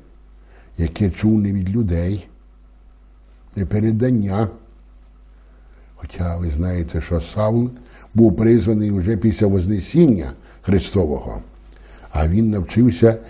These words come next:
від самого Ісуса Христа. «Ви чули про мій попередній спосіб життя в іудействі,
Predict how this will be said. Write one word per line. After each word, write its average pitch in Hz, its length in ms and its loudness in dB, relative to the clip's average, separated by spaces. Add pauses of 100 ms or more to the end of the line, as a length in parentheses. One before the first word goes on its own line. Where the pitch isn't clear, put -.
(200)
від 104 220 6
самого 117 500 4
Ісуса 131 520 0
Христа. 117 640 2 (2250)
«Ви 127 240 6
чули 127 460 4
про 117 240 4
мій 123 280 4
попередній 117 1000 4
спосіб 113 560 4
життя 104 680 2 (760)
в 127 100 6
іудействі, 104 960 2